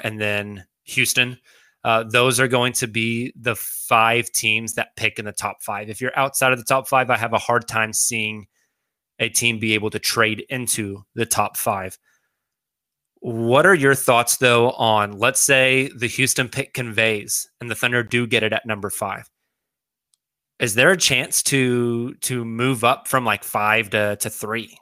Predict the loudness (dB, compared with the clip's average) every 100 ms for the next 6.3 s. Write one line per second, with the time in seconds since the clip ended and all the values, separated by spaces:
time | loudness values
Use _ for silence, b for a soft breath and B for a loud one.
0 | _ -6 -2 -2 -4 -6 -6 -4 -2 -2
1 | -2 -10 b b -2 2 2 2 4 4
2 | 6 6 6 4 2 2 2 -2 -4 -4
3 | -6 -8 -2 -2 0 -4 -6 -4 -2 0
4 | -2 -4 -10 -8 -6 -4 -4 -8 -8 -2
5 | 2 4 2 2 0 2 0 2 -2 -2
6 | -4 -4 -6